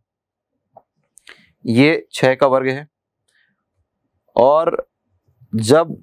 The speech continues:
इसमें कुछ परिवर्तन हुआ, तो मान लेते हैं कि इसका क्षेत्रफल हो गया ए टू, तो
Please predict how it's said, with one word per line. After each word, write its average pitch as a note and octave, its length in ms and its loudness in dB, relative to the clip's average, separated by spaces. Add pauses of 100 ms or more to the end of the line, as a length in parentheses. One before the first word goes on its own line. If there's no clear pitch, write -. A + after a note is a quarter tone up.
इसमें D#3 240 0
कुछ D#3 140 -4
परिवर्तन C3 580 -2
हुआ, A2 300 -6 (100)
तो A2+ 80 -10
मान C3+ 180 -4
लेते C3+ 220 -10
हैं C#3+ 120 -12
कि C#3+ 80 -12
इसका B2+ 240 -8
क्षेत्रफल A2+ 420 -6
हो G#2+ 80 -2
गया C#3 180 0 (400)
ए D#3 140 2
टू, G2 240 -16 (1080)
तो D#3+ 160 0